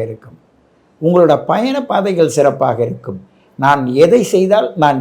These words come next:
எப்படி செய்ய வேண்டும் என்று உணர்வு கேட்பதற்கு எண்ணங்கள் வரும். ஒரு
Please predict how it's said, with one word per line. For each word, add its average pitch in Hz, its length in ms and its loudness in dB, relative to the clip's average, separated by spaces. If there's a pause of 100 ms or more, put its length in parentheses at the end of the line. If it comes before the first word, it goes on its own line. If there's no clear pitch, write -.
(100)
எப்படி 185 280 0 (100)
செய்ய 160 260 -2 (100)
வேண்டும் 185 420 0
என்று 147 200 -2 (500)
உணர்வு 196 360 2 (160)
கேட்பதற்கு 190 680 0 (160)
எண்ணங்கள் 180 400 -2
வரும். 131 240 0 (840)
ஒரு 175 140 6